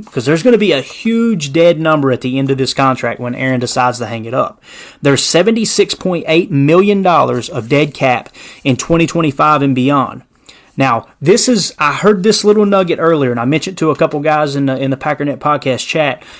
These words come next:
and they were like, "Can you do that? Can you really do that?" I'm not a hundred percent sure they can, but I, I have a hard time believing Ian Rappaport would say it to thirty-five thousand viewers on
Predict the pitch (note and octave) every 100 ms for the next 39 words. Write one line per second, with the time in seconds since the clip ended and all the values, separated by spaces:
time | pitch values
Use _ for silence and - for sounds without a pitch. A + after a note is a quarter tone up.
0 | - C3 C#3+ D#3+ C#3+ C3+ F3 F#3+ F#3+ A3+
1 | C4 C4+ F#3+ F#3 F3+ D#3+ D3+ G3+ G#2 -
2 | - - _ _ - C#3+ A3 G#3 C3 D#3
3 | D3 C#3 - C3 - D#3+ D3 C#3 - D3
4 | F3+ F3 - _ - C#3 C#3 - C#3 E3
5 | D3 C#3 D#3 D#3 D3 C3+ E3 C#3 D3 D3+
6 | C3+ D3 D#3 C3+ C#3+ B2+ A2+ - D3 C3+
7 | C3 - D3+ D3 E3 D3 C3+ D3+ D3+ D#3
8 | C3+ B2+ A#2 D#3+ D3 A2 A2 - - -
9 | - _ _ C#3+ C#3+ C#3 B2+ A#2+